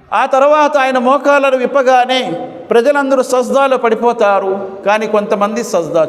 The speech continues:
చేయరు. "ఫలా యస్తతిఊన్ హాషియతన్ అబ్సారుం తర్హకుం దిల్లా", కొంతమంది సాష్టాంగ నమస్కారం చేయలేకపోతారు ఆయన ముందు. ఆయన్ని చూస్తారు,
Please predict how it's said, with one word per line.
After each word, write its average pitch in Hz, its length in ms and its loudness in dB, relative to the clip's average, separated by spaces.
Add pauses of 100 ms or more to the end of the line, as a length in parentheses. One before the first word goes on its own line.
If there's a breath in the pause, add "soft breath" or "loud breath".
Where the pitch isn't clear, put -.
చేయరు. 127 260 -8 (680)
"ఫలా 269 280 2
యస్తతిఊన్ 330 880 0 (800)
హాషియతన్ 320 640 0
అబ్సారుం 311 580 0
తర్హకుం 294 580 0
దిల్లా", 240 360 -2 (360)
కొంతమంది 277 500 0
సాష్టాంగ 285 600 0
నమస్కారం 277 640 0
చేయలేకపోతారు 247 720 0
ఆయన 214 180 -2
ముందు. 208 300 -2 (360)
ఆయన్ని 226 220 -2
చూస్తారు, 262 800 -2